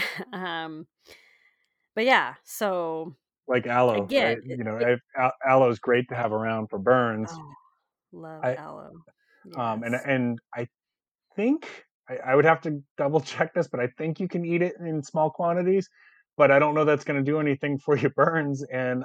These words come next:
Speaker 2: I'm pretty sure it's not gonna taste good, but I don't know, I've never eaten <laughs> it.
Speaker 1: People drink aloe.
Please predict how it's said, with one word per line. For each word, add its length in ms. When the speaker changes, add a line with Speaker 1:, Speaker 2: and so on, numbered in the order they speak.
Speaker 2:
I'm 280
pretty 220
sure 200
it's 160
not 140
gonna 160
taste 340
good, 220
but 100
I 80
don't 120
know, 180
I've 180
never 260
eaten 260
<laughs> 40
it. 100
Speaker 1:
People 540
drink 580
aloe. 720